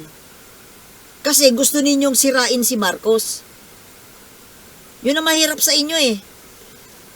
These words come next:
Tama lang yan na huwag kayo makipag, ah, alyansa. Dahil hindi naman talaga katanggap-tanggap.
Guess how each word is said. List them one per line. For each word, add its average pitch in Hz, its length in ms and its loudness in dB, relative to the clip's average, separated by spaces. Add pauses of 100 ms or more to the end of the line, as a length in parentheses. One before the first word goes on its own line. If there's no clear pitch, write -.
(480)
Tama 294 320 0
lang 294 160 0
yan 294 160 0
na 254 160 2
huwag 247 160 0
kayo 254 160 4
makipag, 240 560 -2
ah, 214 320 2 (520)
alyansa. 196 600 2 (1040)
Dahil 262 240 6
hindi 262 160 2
naman 262 240 -2
talaga 247 320 2
katanggap-tanggap. 220 880 -2